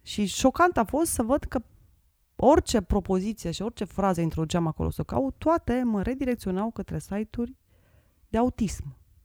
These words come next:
Mi-aduc aminte că avea un an și cinci luni, într-adevăr, când atunci mi s-a părut că, într-adevăr, este ceva în neregulă și faptul că nu vrea să se joace, faptul că era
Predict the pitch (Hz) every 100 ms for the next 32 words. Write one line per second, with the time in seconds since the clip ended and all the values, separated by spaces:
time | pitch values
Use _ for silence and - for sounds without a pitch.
0 | _ _ _ _ _ _ - _ - _
1 | - - - 233 320 311 302 294 - 254
2 | 247 240 220 _ _ _ _ - 202 269
3 | 294 247 262 262 208 226 220 - 175 147
4 | 165 185 185 208 175 170 165 156 180 185
5 | 175 165 165 - - - _ - 156 196
6 | 202 170 160 160 - 160 170 - 151 147
7 | 151 160 165 160 160 175 175 160 156 151
8 | 160 151 160 156 143 - - 160 - 165
9 | 151 147 160 170 165 156 160 160 156 151
10 | 156 160 - 156 160 160 - 165 160 160
11 | - 202 202 233